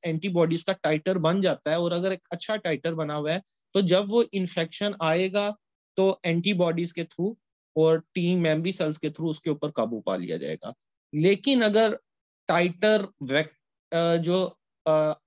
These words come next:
organism है, antigen ज्यादा मिकदार में होगी, mutant form में होगी,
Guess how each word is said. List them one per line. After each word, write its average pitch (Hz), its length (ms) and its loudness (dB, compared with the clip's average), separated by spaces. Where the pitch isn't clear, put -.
organism 170 600 -2
है, 127 260 -6
antigen 196 520 -2
ज्यादा 160 420 2
मिकदार 170 440 0
में 180 140 -4
होगी, 170 440 -4
mutant 196 560 4
form 190 280 0
में 180 140 -2
होगी, 170 460 -4